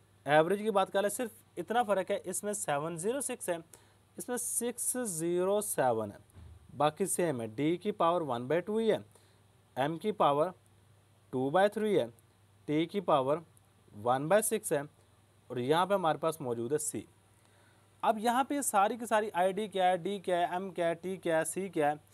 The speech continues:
ये सारी की सारी चीज़ें हम एक्सप्लेन कर लेते हैं। ये सारी की सारी चीज़ें हम यहाँ पे एक्सप्लेन करेंगे। Where, यहाँ पर, where आईडी,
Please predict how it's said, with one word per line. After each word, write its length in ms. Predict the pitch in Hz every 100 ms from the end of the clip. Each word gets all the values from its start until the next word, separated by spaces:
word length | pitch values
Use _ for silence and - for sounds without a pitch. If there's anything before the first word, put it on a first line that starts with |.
| - _ _
ये 100 | 180
सारी 240 | 233 214 214
की 60 | 202
सारी 180 | 196 175
चीज़ें 160 | 180
हम 120 | 180
एक्सप्लेन 360 | 185 - 143 127
कर 140 | 123
लेते 240 | 107 104 82
हैं। 80 | - - _ _ _ _ _ _
ये 80 | 117
सारी 220 | 131 131
की 40 | 139
सारी 180 | 139
चीज़ें 200 | 135 135
हम 100 | 127
यहाँ 220 | 127 117 113
पे 140 | 180 190 _ _ _ _
एक्सप्लेन 400 | 147 - 156 170
करेंगे। 360 | 185 156 131 151 160 _ _ _ _ _ - _ _ _ _ _
Where, 320 | 123 156 151 98
यहाँ 320 | 107 151 156 143
पर, 200 | 87 - _ _ _ _ _ _ _ _ _ _ _ _ _ _ _ _
where 320 | 117 123 185 208 _ _ -
आईडी, 380 | 151 180 156